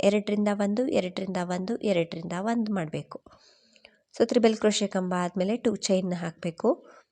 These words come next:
So, ಈ ಟೂ ಚೈನ್ ಒಂಥರ ಬೇಸ್ ಲೈನ್ ರೀತಿ, ನಾವು ಕಂಬ ಮಾಡೋಕ್ಕಿಂತ ಮುಂಚೆ ನಾವು ಟೂ ಚೈನ್ನ ಹಾಕಿನೇ, ಆ, ಡಬಲ್ ಕ್ರೋಶೆ ಅಥವಾ ತ್ರಿಬಲ್ ಕ್ರೋಶೆ ಕಂಬನ ಮಾಡ್ಬೇಕು.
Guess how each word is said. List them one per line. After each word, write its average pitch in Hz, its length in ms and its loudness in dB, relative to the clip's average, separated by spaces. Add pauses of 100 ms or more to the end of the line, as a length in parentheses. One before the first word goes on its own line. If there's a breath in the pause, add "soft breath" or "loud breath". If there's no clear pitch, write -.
(440 loud breath)
So, 285 160 6
ಈ 262 160 8
ಟೂ 254 220 4
ಚೈನ್ 247 300 8
ಒಂಥರ 220 260 2
ಬೇಸ್ 202 380 6
ಲೈನ್ 202 260 6
ರೀತಿ, 208 560 0
ನಾವು 196 160 2
ಕಂಬ 190 360 2
ಮಾಡೋಕ್ಕಿಂತ 220 600 2
ಮುಂಚೆ 233 360 0
ನಾವು 226 160 0
ಟೂ 208 140 0
ಚೈನ್ನ 208 440 0
ಹಾಕಿನೇ, 202 640 -2 (680 soft breath)
ಆ, 185 160 0
ಡಬಲ್ 185 300 2
ಕ್ರೋಶೆ 185 300 0
ಅಥವಾ 180 200 0
ತ್ರಿಬಲ್ 190 320 4
ಕ್ರೋಶೆ 190 300 0
ಕಂಬನ 180 420 0
ಮಾಡ್ಬೇಕು. 170 840 0